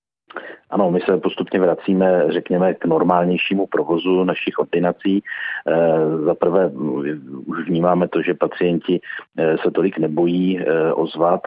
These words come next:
a, eh, objednat se a přijít do ordinace, takže ty věci, které se, eh, odkládaly, tak ty se, eh, teď začínají realizovat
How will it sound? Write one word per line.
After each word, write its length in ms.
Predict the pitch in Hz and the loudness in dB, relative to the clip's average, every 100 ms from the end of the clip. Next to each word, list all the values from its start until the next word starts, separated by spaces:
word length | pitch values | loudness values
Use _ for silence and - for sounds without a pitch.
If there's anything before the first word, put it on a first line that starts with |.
| - - | -4 0
a, 300 | 165 160 170 | 0 0 -2
eh, 280 | 151 76 78 | 0 0 0
objednat 480 | 69 80 78 82 - | 0 -2 0 -4 -2
se 160 | 90 82 | 0 0
a 40 | |
přijít 300 | 78 - 82 - | -2 -6 -6 -4
do 100 | - | -4
ordinace, 640 | - 85 85 82 - 90 - - - | -4 -2 -2 -2 0 0 0 -10 -10
takže 240 | - 78 82 | -8 -4 -2
ty 160 | 87 | 0
věci, 360 | 80 73 - 82 | 0 0 -2 -6
které 300 | - 85 82 - | 0 0 0 0
se, 200 | 87 82 | 2 2
eh, 340 | - 80 80 73 | 2 2 2 2
odkládaly, 680 | - - 78 82 85 85 | 0 0 0 2 2 0
tak 180 | 82 82 - - | 0 -2 -4 -18
ty 60 | - | -4
se, 180 | 85 80 - | -2 -2 -4
eh, 200 | 78 76 | -2 -2
teď 220 | - 78 | -4 -8
začínají 440 | - - 85 85 82 | -6 -6 -4 -2 0
realizovat 600 | 76 78 87 95 98 | 0 0 0 2 2